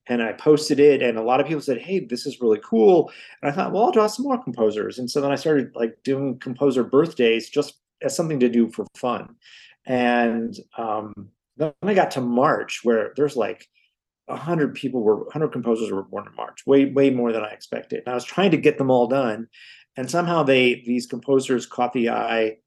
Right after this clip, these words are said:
of someone who was a Facebook friend, but somebody that I had not met. And he was out in California, and he goes, "You know, I think these would be great note cards to sell at the L A Philharmonic. I, I bring them cool projects, and they have a beautiful curated,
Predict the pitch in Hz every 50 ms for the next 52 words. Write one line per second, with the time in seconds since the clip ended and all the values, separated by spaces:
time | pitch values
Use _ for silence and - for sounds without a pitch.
0 | _ _ _ _ _ _ _ - 117 113 117 113 113 110 110 - - - - -
1 | 156 151 151 151 139 135 139 135 123 120 117 113 117 113 - - - 139 139 139
2 | - 226 202 - - - 196 202 196 180 170 - - - 131 123 123 123 123 120
3 | 113 113 110 110 - - 110 113 - _ _ _ 120 117 113 - - - _ _
4 | _ _ - - _ _ _ - 123 120 120 117 117 113 - _ _ _ _ -
5 | - 143 143 143 143 135 123 117 110 - - - - - - 196 202 190 185 160
6 | 143 131 123 131 127 - 151 139 139 143 139 127 117 - _ - 135 135 - 156
7 | 175 165 165 147 120 127 143 143 160 135 113 117 110 - - - 120 123 127 131
8 | 123 127 120 117 120 135 147 143 - - 113 107 104 104 101 104 - - - -
9 | _ _ _ _ _ _ _ _ - 120 - - 127 123 120 113 - 123 - -
10 | 117 120 117 110 - - 123 - 120 113 107 110 110 110 101 - - 120 110 104
11 | 104 - - - - 117 110 _ 131 131 131 131 123 113 110 104 - - - 120
12 | 117 117 107 98 - - 120 113 110 113 104 107 107 101 - - - 107 104 107
13 | 110 101 104 98 - _ 104 113 120 123 123 127 123 113 104 - _ - - 131
14 | 131 127 123 113 107 107 107 110 101 101 104